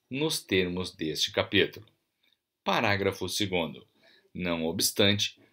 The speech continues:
o disposto no parágrafo primeiro, o Estado requerido poderá negar assistência jurídica gratuita para pedidos diferentes dos previstos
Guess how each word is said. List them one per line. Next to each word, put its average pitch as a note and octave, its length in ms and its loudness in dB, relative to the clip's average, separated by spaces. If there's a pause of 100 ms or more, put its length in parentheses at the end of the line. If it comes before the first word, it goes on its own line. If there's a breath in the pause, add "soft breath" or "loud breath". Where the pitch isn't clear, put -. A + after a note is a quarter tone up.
(160 soft breath)
o C3 160 0
disposto A#2 680 2
no E2 160 -4
parágrafo D2+ 600 -8
primeiro, F#2 580 2 (420 loud breath)
o C3 80 2
Estado F2 440 2
requerido G2+ 640 0 (180)
poderá D3 440 4
negar F#2+ 460 2
assistência D#2+ 500 -6
jurídica F2 460 -4
gratuita G#2 480 -2 (540 loud breath)
para D3+ 220 4
pedidos G2 640 -2
diferentes G#2 680 0
dos D2+ 280 -6
previstos F2+ 720 -4